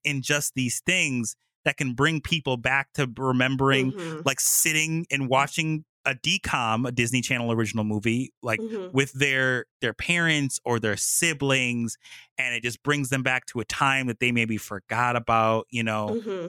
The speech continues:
Speaker 1: And he's like, "Well, what better way can you get remembered for something like that, that
Speaker 2: Mm-hmm.
Speaker 1: touched so many people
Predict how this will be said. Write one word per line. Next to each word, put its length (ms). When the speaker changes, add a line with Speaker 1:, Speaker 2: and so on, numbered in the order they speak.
Speaker 1:
And 300
he's 160
like, 160
"Well, 120
what 200
better 240
way 240
can 180
you 140
get 300
remembered 720
for 160
something 400
like 240
that, 280
that 160
Speaker 2:
Mm-hmm. 100
Speaker 1:
touched 320
so 240
many 240
people 600